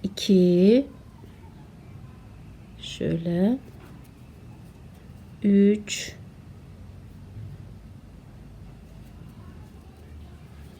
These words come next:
dört, beş. Beş tane sık iğne ördüm.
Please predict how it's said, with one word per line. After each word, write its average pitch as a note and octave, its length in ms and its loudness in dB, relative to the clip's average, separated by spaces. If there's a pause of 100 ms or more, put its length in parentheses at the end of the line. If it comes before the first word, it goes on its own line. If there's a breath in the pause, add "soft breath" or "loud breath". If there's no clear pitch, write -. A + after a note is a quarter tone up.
(440)
dört, F#3 760 4 (1700)
beş. - 420 2 (760 loud breath)
Beş E4+ 160 10
tane A#3 300 8
sık G3 280 -2
iğne E3 240 6 (180)
ördüm. B3+ 500 8